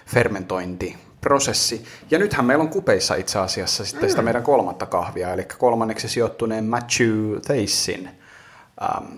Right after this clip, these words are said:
Speaker 1: ana-, natural anaerobinen fermentointi,
Speaker 2: Joo.
Speaker 1: joka maistuu erehdyttävän paljon ässäkeksille.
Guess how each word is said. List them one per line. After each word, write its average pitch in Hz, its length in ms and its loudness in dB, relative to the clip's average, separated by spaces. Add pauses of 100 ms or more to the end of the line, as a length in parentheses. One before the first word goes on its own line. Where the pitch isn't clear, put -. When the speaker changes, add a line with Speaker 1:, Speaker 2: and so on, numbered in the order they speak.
(180)
Speaker 1:
ana-, 107 440 0
natural 117 480 0
anaerobinen 92 760 -6 (280)
fermentointi, 98 1040 -6 (1120)
Speaker 2:
Joo. - 160 -2
Speaker 1:
joka 104 420 -4
maistuu 123 500 -2
erehdyttävän 98 640 0
paljon 95 340 -6
ässäkeksille. 92 840 -4